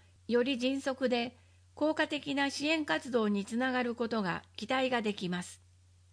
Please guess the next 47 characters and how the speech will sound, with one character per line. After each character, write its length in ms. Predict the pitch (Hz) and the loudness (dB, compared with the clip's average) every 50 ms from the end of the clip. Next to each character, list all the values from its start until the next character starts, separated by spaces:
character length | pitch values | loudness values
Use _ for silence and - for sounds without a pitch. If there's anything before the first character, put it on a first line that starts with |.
| - - _ - - - - - - - | -20 -20 _ -20 -20 -20 -20 -20 -20 -20
写 180 | - - 285 285 | -6 -2 -2 0
真 240 | 277 339 349 330 330 | 2 2 2 4 4
が 100 | 320 320 | 4 2
二 140 | 311 330 311 | 2 2 2
枚 280 | 269 226 185 185 185 | 2 2 0 0 -2
あ 60 | 160 | -2
り 140 | 175 202 185 | -2 0 0
ま 140 | 185 180 185 | 0 -2 -2
す。 200 | - - - - - - _ - - - - | -6 -10 -18 -20 -20 -20 _ -20 -20 -20 -12
写 200 | - - 269 269 | -4 -4 -4 0
真 300 | 262 320 320 294 285 - - | 2 0 2 0 0 -2 -2
一、 480 | 247 240 233 - 269 254 - - - - - - - - - - - - - - | -4 -4 -2 -2 -2 -2 -2 -4 -10 -20 -20 -20 -20 -20 -20 -20 -20 -20 -20 -8
説 320 | - 277 - - 311 294 | -4 -4 -2 0 2 4
明 240 | 285 285 277 269 247 | 4 6 4 4 2
文。 340 | 254 240 226 220 214 185 - - _ _ - - - _ _ _ - - - - - | 2 2 2 2 0 -2 -4 -12 _ _ -20 -20 -20 _ _ _ -20 -20 -20 -10 -6
ラ 200 | 214 247 262 285 | -4 0 0 0
イ 80 | 302 302 | 2 2
オ 120 | 311 302 | 2 2
ン 80 | 285 269 | 2 2
ズ 140 | 294 294 | 0 -4
ク 120 | 277 - 262 | 0 0 2
ラ 140 | 247 220 202 | 2 2 2
ブ 260 | 180 175 170 - - - - - | 0 -2 -4 -4 -8 -14 -14 -4
国 260 | - 233 233 311 294 | -4 -2 -2 -2 0
際 280 | - 311 294 294 277 | 0 2 2 2 0
協 240 | - - 294 262 220 | 0 2 2 2 2
会 360 | 196 - 190 175 160 143 123 - - - - - - _ - | 2 -2 -4 -4 -4 -6 -8 -12 -20 -20 -20 -20 -20 _ -20
三 300 | - - 269 285 311 311 | -4 0 2 4 4 4
三 280 | 294 311 294 294 277 269 | 2 2 2 4 4 4
六 420 | 262 262 262 262 269 262 254 247 208 | 4 2 2 2 0 0 0 0 0
B 220 | 220 285 302 294 | 0 0 0 0
地 160 | 285 - 285 | 0 -2 -6
区 260 | - - 285 269 269 240 | -4 -2 -2 -2 0 4
ゴ 140 | 240 254 | 4 4
リ 120 | 262 320 294 | 4 4 2
ジ 80 | 302 | 2
ョ 60 | 269 247 | 2 2
ン 80 | 226 | 2
様 280 | 208 220 208 208 208 202 | 2 2 2 2 0 0
と 120 | 208 185 | 0 0
の 200 | 185 180 170 170 | 0 0 -2 -2
調 260 | - - 262 285 302 | -2 -2 0 2 4
印 160 | 311 311 302 294 | 6 6 6 4
式 240 | - - - 190 | 2 -4 -4 -2
の 140 | 175 175 165 | 0 0 2
様 200 | 175 175 180 180 | 2 2 0 0
子。 320 | 175 - - 170 165 143 | -2 -4 -2 -2 -2 -2